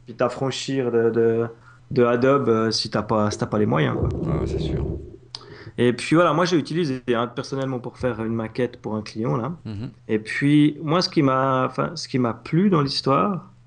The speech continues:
Speaker 1: c'est que vu que c'est un programme différent, ben, j'avais un peu une approche différente. J'ai fait des choses que j'aurais, je pense pas que j'aurais fait le même dans Photoshop, quoi.
Speaker 2: Ouais, ouais.
Speaker 1: Vu que c'est pas la même façon de travailler, et ben, ça te, ça te, ça m'a, ça m'a donné à la fin un design différent.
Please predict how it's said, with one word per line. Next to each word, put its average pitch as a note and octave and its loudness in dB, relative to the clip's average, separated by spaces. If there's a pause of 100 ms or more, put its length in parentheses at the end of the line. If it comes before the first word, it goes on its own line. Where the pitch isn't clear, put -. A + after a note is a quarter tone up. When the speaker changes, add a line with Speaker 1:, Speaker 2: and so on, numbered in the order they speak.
Speaker 1:
c'est - -4
que - -20 (200)
vu D#3+ 2
que G3 -2
c'est - 2
un C3 2
programme E3 -2
différent, D3 -2 (360)
ben, B2 2
j'avais C3+ 2
un F#3 2
peu G3+ 2
une C3 4
approche D#3+ -2
différente. C3 -4
J'ai A2 -4
fait D3+ 0
des C#3 2
choses F3+ 2
que C#3+ 2
j'aurais, A#2+ 2 (180)
je - -14
pense C#3+ -2
pas A#3 2
que A3 -4
j'aurais F3+ 2
fait E3+ 2
le E3 6
même D#3+ 4
dans D3+ 0
Photoshop, D#3+ -6 (100)
quoi. A#2+ -12 (160)
Speaker 2:
Ouais, C3+ -6
ouais. C3+ -8 (260)
Speaker 1:
Vu E3 0
que D#3+ -4
c'est D#3+ 0
pas E3+ 2
la E3+ 2
même E3+ 2
façon D#3+ -4
de D#3 -6
travailler, D3+ 0
et D3 -2
ben, C#3 0
ça C3+ -6
te, C3+ 0
ça C#3 -6
te, - -16
ça - -10
m'a, C3+ 0
ça C#3 0
m'a C3 2
donné D#3+ 2
à D#3+ 0
la C#3 0
fin F#3 -2
un D3 2
design E3 -2
différent. C#3 -6